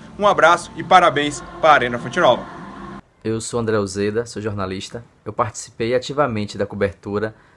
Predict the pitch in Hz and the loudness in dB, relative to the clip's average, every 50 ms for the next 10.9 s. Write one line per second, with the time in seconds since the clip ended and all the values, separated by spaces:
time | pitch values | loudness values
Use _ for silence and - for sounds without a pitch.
0 | _ _ _ _ _ - 151 104 - - 123 - - 117 - - 120 117 117 113 | _ _ _ _ _ -6 -6 -4 -4 -6 -10 -10 -10 -10 -8 -6 -4 -4 -4 -6
1 | - 123 110 - 123 107 101 95 95 87 90 90 - _ _ _ _ _ _ _ | -6 -10 -10 -10 -8 -4 -4 -4 -4 -4 -8 -14 -18 _ _ _ _ _ _ _
2 | _ - 95 95 92 98 98 95 98 101 104 98 101 - 110 - - - 101 - | _ -10 -10 -8 -6 -6 -8 -8 -8 -8 -8 -8 -8 -10 -12 -14 -10 -8 -10 -8
3 | - - - 98 92 101 101 98 - - 98 101 110 117 123 107 101 101 - _ | -10 -12 -14 -10 -8 -6 -6 -6 -4 0 0 0 2 0 -2 -8 -10 -16 -20 _
4 | _ _ _ _ _ _ _ _ _ _ 107 104 104 104 104 - - 123 110 104 | _ _ _ _ _ _ _ _ _ _ -10 -8 -6 -6 -8 -8 -8 -8 -4 -2
5 | 107 104 113 113 117 127 127 - - 113 107 107 107 107 - 117 110 104 - 113 | -2 -2 -2 -4 -6 -8 -10 -8 -6 0 2 2 2 0 -2 -8 -10 -12 -8 -6
6 | 107 101 101 98 98 - 101 104 - 117 107 - 107 - - 107 110 110 - - | -6 -4 -4 -6 -6 -6 -8 -8 -8 -8 -12 -12 -12 -10 -8 -8 -8 -8 -12 -8
7 | - 95 92 90 92 92 92 92 - _ _ _ _ _ _ _ _ _ _ _ | -6 -4 -2 -2 -4 -6 -10 -16 -18 _ _ _ _ _ _ _ _ _ _ _
8 | - 107 110 117 131 - 123 113 107 - 110 101 - 107 107 101 98 - - 95 | -8 -6 -6 -6 -4 -2 0 0 0 0 -4 -4 -2 -2 -4 -4 -4 -6 -10 -8
9 | - 101 98 - - - - 101 104 110 117 120 117 117 - - 113 110 117 120 | -6 -6 -4 -4 -6 -8 -6 -6 -4 -2 -2 -2 -2 -4 -2 -2 0 2 2 2
10 | 123 139 165 - _ _ _ _ _ 110 107 104 101 101 101 98 92 92 | 2 0 -4 -14 _ _ _ _ _ -12 -12 -10 -8 -8 -10 -10 -12 -14